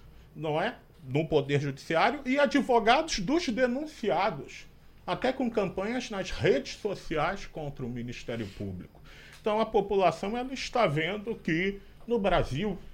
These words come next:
quem mexe com o poderoso leva pedra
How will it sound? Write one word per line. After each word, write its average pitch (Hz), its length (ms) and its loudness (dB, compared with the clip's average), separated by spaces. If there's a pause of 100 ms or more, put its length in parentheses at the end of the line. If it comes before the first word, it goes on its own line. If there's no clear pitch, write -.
(140)
quem 214 240 4
mexe 185 440 2
com 180 160 0
o - 60 0
poderoso 165 840 6 (240)
leva 165 440 6
pedra 127 600 6